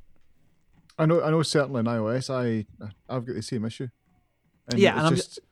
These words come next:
Speaker 2: absolutely, and they've already got these restrictions, so it's probably not gonna
Speaker 1: Yeah.
Speaker 2: solve the problem. It's just gonna
Speaker 1: No,
Speaker 2: help it.
Speaker 1: I mean, I was shocked. I actually did a cleanup about sort of three weeks ago. I was just shocked how many apps were,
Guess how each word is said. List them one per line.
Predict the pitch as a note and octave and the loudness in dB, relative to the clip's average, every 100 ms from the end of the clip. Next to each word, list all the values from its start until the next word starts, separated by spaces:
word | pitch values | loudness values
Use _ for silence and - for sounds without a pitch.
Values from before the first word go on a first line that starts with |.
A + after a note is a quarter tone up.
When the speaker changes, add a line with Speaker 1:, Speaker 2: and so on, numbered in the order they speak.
| - - _ - | -20 -20 _ -14
Speaker 2:
absolutely, | - E3+ D#3 | -6 -4 2
and | D#3+ | 6
they've | G3+ F#3 | 8 8
already | F3+ D#3 | 6 6
got | F#3+ F#3+ | 6 6
these | D#3+ C#3 | 4 0
restrictions, | C#3 - F#3 - C3 | 0 0 0 -2 -6
so | C3 | -6
it's | D3 - | -6 0
probably | F3+ E3+ | 2 2
not | D#3+ | 0
gonna | G#2 | 0
Speaker 1:
Yeah. | C#3 | 0
Speaker 2:
solve | - D#3 C3+ | 2 0 0
the | C3+ | -2
problem. | C#3 C3 | -2 -2
It's | C#3+ | -6
just | D3+ F3 | -6 -2
gonna | F#3 | 2
Speaker 1:
No, | F#3 | 4
Speaker 2:
help | F3+ F3 | 4 2
it. | - | 0
Speaker 1:
I | |
mean, | D#3 | 0
I | E3 | 0
was | D3 | -2
shocked. | - D3+ D#3 - _ - - _ - | -4 -2 -2 -6 _ -20 -20 _ -8
I | C#3+ | -6
actually | E3 - B2 | -6 -6 -6
did | B2+ | -6
a | A2+ | -8
cleanup | - C3+ D3 - | -6 -6 -6 -6
about | C3+ - | -8 -8
sort | - - - | -10 -16 -16
of | |
three | - D3+ | -12 -10
weeks | D#3 - | -10 -10
ago. | E3+ E3+ D3 | -10 -8 -10
I | - | -14
was | C3 | -14
just | C#3 | -10
shocked | - D3 - - | -4 -2 -4 -4
how | C#3+ | -6
many | C3 B2+ - | -4 -6 -4
apps | A#2+ - - - | -6 -6 -10 -6
were, | A2+ | -4